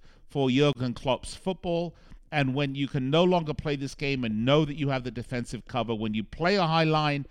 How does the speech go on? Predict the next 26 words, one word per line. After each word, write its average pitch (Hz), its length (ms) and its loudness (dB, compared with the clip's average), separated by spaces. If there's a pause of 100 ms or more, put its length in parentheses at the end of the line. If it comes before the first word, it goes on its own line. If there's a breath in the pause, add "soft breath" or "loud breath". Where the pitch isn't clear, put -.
(240 soft breath)
and 127 180 -2
your 120 140 2
defenders 170 580 0
can't 165 320 0
get 160 220 -2
back 156 240 -2
to 143 100 -2
cover, 120 400 0 (240 loud breath)
you've 127 220 -4
got 147 240 0
problems. 143 600 -2 (300 soft breath)
Other 156 220 4
teams 156 400 -2
will 139 100 -4
suss 139 320 -2
it 143 120 -4
out. 139 260 0 (100)
Other 147 220 0
teams 139 320 -4
will 127 80 -4
figure 127 320 -4
out 120 160 0
how 120 160 0
to 113 80 -2
play 117 260 -4
you. 107 200 0